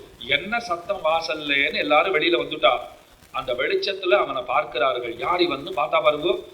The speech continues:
நம்ம ராஜாவா இது, அவனுக்கா இந்த நிலைமை அப்படின்னாலாம்.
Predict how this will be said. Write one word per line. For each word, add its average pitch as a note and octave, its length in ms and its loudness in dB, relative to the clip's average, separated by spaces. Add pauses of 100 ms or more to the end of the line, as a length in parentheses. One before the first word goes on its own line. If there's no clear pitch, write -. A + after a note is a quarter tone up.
(220)
நம்ம C3+ 260 -4
ராஜாவா F3+ 680 -2
இது, F#3+ 200 -2 (340)
அவனுக்கா E3+ 520 -4
இந்த G#3 260 -2
நிலைமை F#3 380 2 (280)
அப்படின்னாலாம். D3+ 600 0